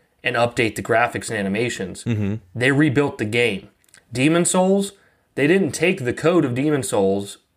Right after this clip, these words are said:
Speaker 1: and add new animations and stuff only. They rebuilt the game. So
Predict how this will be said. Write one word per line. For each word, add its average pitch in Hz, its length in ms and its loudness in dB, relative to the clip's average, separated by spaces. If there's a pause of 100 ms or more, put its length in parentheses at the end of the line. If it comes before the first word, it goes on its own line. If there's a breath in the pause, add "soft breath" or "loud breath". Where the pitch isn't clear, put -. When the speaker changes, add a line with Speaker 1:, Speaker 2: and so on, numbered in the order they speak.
(160)
Speaker 1:
and 120 140 0
add 117 360 2
new 117 160 -2
animations 113 600 -4
and 101 80 -8
stuff 104 360 -4 (120)
only. 104 460 -2 (320 soft breath)
They 123 120 2
rebuilt 123 460 0
the 113 100 -4
game. 101 420 -2 (540 soft breath)
So 123 640 2